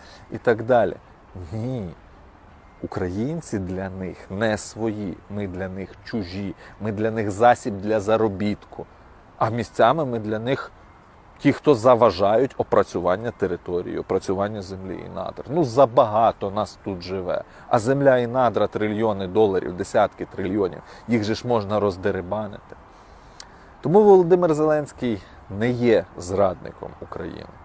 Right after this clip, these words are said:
і не є зрадником українського народу. Він є цинічним, глибоко продуманим, усвідомленим ворогом українського народу. І всі свої дії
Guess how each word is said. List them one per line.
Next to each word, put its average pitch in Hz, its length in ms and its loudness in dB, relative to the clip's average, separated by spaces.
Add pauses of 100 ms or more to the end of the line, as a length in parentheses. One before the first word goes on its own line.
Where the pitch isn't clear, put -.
(480)
і 117 80 -4
не 113 140 -2
є 98 200 -2
зрадником 95 680 -8
українського - 680 -14
народу. - 300 -12 (440)
Він 120 220 0
є 110 180 0
цинічним, 117 760 -6
глибоко 98 460 -4
продуманим, 95 720 -2 (100)
усвідомленим 101 800 -6 (320)
ворогом 104 680 6
українського - 840 -14
народу. - 380 -16
І 123 80 -2
всі 139 240 -6
свої 127 440 -6
дії 98 480 -4